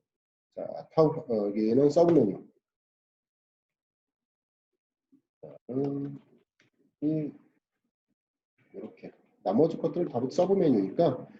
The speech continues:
자, 나머지 유엘에 들어가는 부분들은 전부 다, 자, 서브 메뉴로, 서브 메뉴로 명시를 하면 됩니다. 그러면 클래스는 지금 다 들어갔고요.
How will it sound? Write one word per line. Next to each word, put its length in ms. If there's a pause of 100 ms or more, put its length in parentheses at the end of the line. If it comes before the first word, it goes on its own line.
(240)
자, 120
나머지 340
유엘에 400
들어가는 400
부분들은 460
전부 240
다, 440 (300)
자, 160
서브 240
메뉴로, 680 (1700)
서브 260
메뉴로 340
명시를 380
하면 200
됩니다. 320 (580)
그러면 300
클래스는 880
지금 240
다 120
들어갔고요. 880